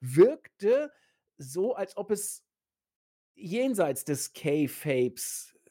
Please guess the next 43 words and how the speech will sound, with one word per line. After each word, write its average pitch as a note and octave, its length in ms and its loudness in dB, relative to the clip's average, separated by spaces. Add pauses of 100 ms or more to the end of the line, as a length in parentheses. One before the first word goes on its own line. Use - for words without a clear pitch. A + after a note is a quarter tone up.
hätte D#3+ 380 0
sein C3+ 420 -2
sollen. A#2+ 340 0
Aber D3+ 140 4
für E3+ 120 -6
mich G3 280 -2
wirkte A3 300 0
es G3 160 -6
dann G3+ 200 -4
irgendwie G3 360 0
doch G#3+ 260 -2
zu A#3+ 380 -6
sehr G#3+ 260 -2
Kayfabe, G#3+ 760 -2 (280)
als D#3+ 220 0
dass E3 180 -2
ich G3 140 -8
das F#3 180 -2
jenseits D3+ 600 2
des E3 180 -2
Kayfabes D3+ 600 0
abgekauft - 640 -8
hätte. - 140 -8
Ich A2+ 100 -12
weiß D#3+ 200 0
nicht, F#3 180 -4 (200)
ob - 160 -4
man D3+ 120 0
mich D3+ 160 -4
einigermaßen D#3 640 0
versteht. D#3 280 -2
Es D#3 140 -2
wirkte A3 220 8
einfach G3+ 300 -6
zu - 240 -8
sehr F#3+ 460 -2 (480)
gewollt, D#3+ 540 2
dass F3+ 100 -8
es F#3 100 -14
nicht F3+ 180 -8
gewollt D#3+ 440 0
aussieht. G2+ 500 -8 (640)
Und G3 320 -6